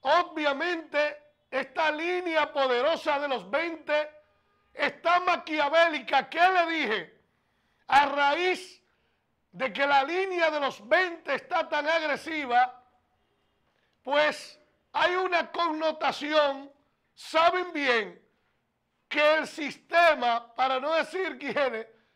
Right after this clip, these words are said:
el sistema se protege. ¿De qué manera se protege? Del noventa al noventa y nueve. ¿Qué tuvimos anoche? El famoso noventa y cinco.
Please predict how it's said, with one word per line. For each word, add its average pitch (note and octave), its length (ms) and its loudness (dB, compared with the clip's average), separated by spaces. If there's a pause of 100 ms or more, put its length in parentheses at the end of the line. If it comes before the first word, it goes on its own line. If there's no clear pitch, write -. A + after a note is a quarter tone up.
(140)
el D4 240 0
sistema C#4+ 1040 -2
se - 300 -4
protege. G#3 840 -8 (920)
¿De F3 180 -12
qué A3+ 100 -6
manera C#4+ 380 0
se C#4 120 -6
protege? C#4+ 680 -2 (380)
Del B3+ 320 -4
noventa D#4+ 640 0
al D#4 200 -10
noventa D4+ 440 -2
y D#4+ 40 -8
nueve. A3+ 440 -4 (1200)
¿Qué F#4+ 140 0 (460)
tuvimos F4 580 -2
anoche? D#4 680 -2 (480)
El D#4 260 2
famoso E4+ 720 0
noventa D4+ 500 -2
y B3+ 80 -6
cinco. C#4+ 800 -6